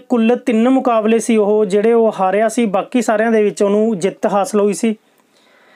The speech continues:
ਅਜੇ ਤੱਕ ਏਸ਼ੀਆ ਦੀ ਧਰਤੀ ਉੱਤੇ ਉਹਦੇ ਜਿਹਾ ਕੋਈ ਹੋਰ ਦੌੜਾਕ ਪੈਦਾ ਨਹੀਂ ਹੋ ਸਕਿਆ। ਉੱਨੀ ਸੌ ਸੱਠ ਦੇ ਵਿੱਚ ਉਸਨੇ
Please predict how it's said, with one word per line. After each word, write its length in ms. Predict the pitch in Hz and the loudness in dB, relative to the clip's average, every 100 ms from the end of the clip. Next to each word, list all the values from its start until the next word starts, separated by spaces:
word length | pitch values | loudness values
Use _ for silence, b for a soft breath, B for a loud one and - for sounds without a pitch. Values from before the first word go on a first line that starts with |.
| b - 208 | b -4 0
ਅਜੇ 140 | 285 | 0
ਤੱਕ 280 | 294 285 - 294 | -2 -2 -2 0
ਏਸ਼ੀਆ 460 | 285 226 208 285 285 | 0 0 0 0 2
ਦੀ 180 | 262 262 | 2 0
ਧਰਤੀ 460 | 277 190 - 262 | 0 -2 -2 0
ਉੱਤੇ 320 | 247 - 247 240 | 0 0 0 0
ਉਹਦੇ 260 | 226 262 | 2 0
ਜਿਹਾ 280 | 226 202 214 | 0 0 0
ਕੋਈ 220 | 208 233 | 0 -2
ਹੋਰ 300 | 180 190 233 | 0 0 0
ਦੌੜਾਕ 480 | 226 226 214 202 202 | 0 0 0 -2 -2
ਪੈਦਾ 340 | - 196 190 | -2 -2 0
ਨਹੀਂ 160 | 196 220 | 0 0
ਹੋ 120 | 214 | 0
ਸਕਿਆ। 400 | 202 202 208 214 - _ b b b b b - | -2 -2 0 -2 -4 _ b b b b b -2
ਉੱਨੀ 300 | 226 240 277 | 2 4 2
ਸੌ 180 | 277 | 0
ਸੱਠ 360 | 277 - 220 247 | 0 -2 -4 0
ਦੇ 160 | 247 254 | 0 0
ਵਿੱਚ 260 | 220 - | -2 0
ਉਸਨੇ 480 | 240 220 240 240 | 0 2 0 0